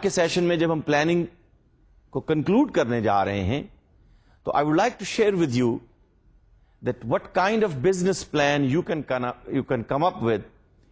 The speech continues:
if you like to start your own business. In other words, we want that you should also act as an entrepreneur. تو تھوڑی سی ڈسکشن میں اس کی کرنا چاہوں گا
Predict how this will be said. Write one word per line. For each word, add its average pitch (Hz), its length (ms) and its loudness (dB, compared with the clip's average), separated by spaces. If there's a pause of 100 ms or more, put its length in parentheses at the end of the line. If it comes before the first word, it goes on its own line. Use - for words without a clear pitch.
(220)
if 240 280 0
you 160 140 4
like 135 160 -2
to 127 160 -6
start 113 320 -2
your 104 140 0
own 98 160 -4
business. - 340 -6 (960)
In 175 160 2
other 220 200 2
words, 123 260 0 (1120)
we 143 140 2 (120)
want - 360 -4 (1160)
that 120 260 -4
you 269 240 4
should - 260 -2 (140)
also 170 320 -2 (160)
act - 200 -10 (120)
as 170 120 0
an - 140 -6
entrepreneur. 190 560 0 (1300)
تو 113 60 -8
تھوڑی 254 240 0
سی 196 120 -2
ڈسکشن 170 400 -2
میں 165 100 2
اس 147 100 -2
کی 170 100 -4
کرنا 135 320 0
چاہوں 117 260 -2
گا 117 80 0